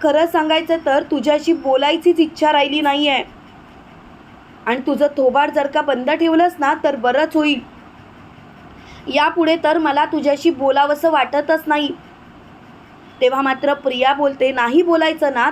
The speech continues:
तर नका बोलू, मला काही एक फरक पडत नाही, पण हे असले आरोप माझ्यावरती करायचे नाहीत हा. आता जे काही तुम्ही केलंत ना ते योग्य केलं नाहीत."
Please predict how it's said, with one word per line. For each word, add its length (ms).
तर 100
नका 360
बोलू, 280
मला 220
काही 340
एक 200
फरक 260
पडत 280
नाही, 220
पण 220
हे 100
असले 360
आरोप 300
माझ्यावरती 500
करायचे 440
नाहीत 320
हा. 120
आता 300
जे 220
काही 200
तुम्ही 240
केलंत 400
ना 180
ते 140
योग्य 380
केलं 360
नाहीत." 280